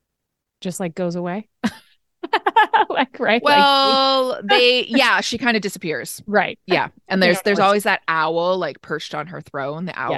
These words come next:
Speaker 1: Yes.
Speaker 2: you see the owl flapping away, but she just kinda, like, poofs.
Speaker 1: Yes.
Speaker 2: Or, you know, we don't really see her
Speaker 1: We don't
Speaker 2: leave,
Speaker 1: know where
Speaker 2: but
Speaker 1: she is.
Speaker 2: she is like, "Everybody get out of here."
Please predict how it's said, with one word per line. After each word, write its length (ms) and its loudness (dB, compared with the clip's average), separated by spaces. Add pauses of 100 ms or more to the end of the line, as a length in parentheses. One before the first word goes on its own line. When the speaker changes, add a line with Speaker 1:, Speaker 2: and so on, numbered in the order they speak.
Speaker 1:
Yes. 160 -14
Speaker 2:
you 100 -16
see 140 -18
the 160 -14
owl 240 -6
flapping 360 -10
away, 220 -8
but 140 -12
she 180 -10
just 180 -16
kinda, 200 -14
like, 180 -12 (160)
poofs. 460 -14 (120)
Speaker 1:
Yes. 340 -4
Speaker 2:
Or, 180 -8 (260)
you 100 -20
know, 260 -16
we 120 -12
don't 120 -10
really 160 -16
see 180 -14
her 140 -14
Speaker 1:
We 100 -6
don't 100 -10
Speaker 2:
leave, 80 -12
Speaker 1:
know 60 -12
where 100 -12
Speaker 2:
but 100 -6
Speaker 1:
she 60 -8
is. 40 -10
Speaker 2:
she 200 -6
is 100 -6
like, 420 -10
"Everybody 340 0
get 140 0
out 120 -2
of 60 -10
here." 220 -10